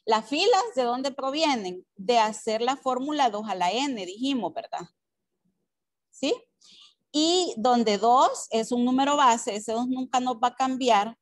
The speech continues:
siempre lo vamos a mantener, y la n es una variable. N significa la cantidad de propo-, la cantidad de variables que tengo en mi proposición,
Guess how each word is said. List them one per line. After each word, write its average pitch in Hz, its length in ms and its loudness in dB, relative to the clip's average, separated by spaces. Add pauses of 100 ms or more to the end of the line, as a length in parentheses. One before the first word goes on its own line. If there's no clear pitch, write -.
siempre 226 420 -4
lo 233 120 2
vamos 233 240 0
a 240 60 -2
mantener, 233 560 -4 (280)
y 254 120 -2
la 233 180 4
n 254 500 -2
es 247 400 -4
una 185 240 -4
variable. 196 640 4 (520)
N 269 400 2
significa 285 800 -4
la 233 160 0
cantidad 190 540 0
de 233 140 -2
propo-, 240 520 -4
la 220 160 -2
cantidad 208 540 2
de 233 540 2
variables 240 680 2
que 220 100 -12
tengo 196 280 -8
en 190 80 -8
mi 190 100 -6
proposición, 240 840 -4